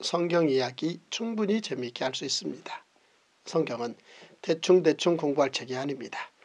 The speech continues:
성경은 예화주의, 요절주의, 권별주의를 극복하고 전체를 통으로 공부해야 할 유일한 책입니다.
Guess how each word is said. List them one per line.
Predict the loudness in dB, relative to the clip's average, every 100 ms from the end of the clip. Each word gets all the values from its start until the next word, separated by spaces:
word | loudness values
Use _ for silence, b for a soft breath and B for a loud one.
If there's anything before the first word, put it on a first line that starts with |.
| b b b
성경은 | -2 2 2 2 0
예화주의, | 0 6 8 8 6 6 4 0 -6
요절주의, | -6 -2 -2 2 2 2 0 -8
권별주의를 | -8 -4 4 4 6 4 2 -2
극복하고 | -10 -8 -6 -6 -10 -12 -14 b b b
전체를 | 0 2 4 2 2
통으로 | 0 2 6 8 6
공부해야 | 4 0 2 2 4 6 6
할 | 8 6 6 -2 _ _
유일한 | -10 -10 -8 -10
책입니다. | -8 -8 -8 -10 -14 -16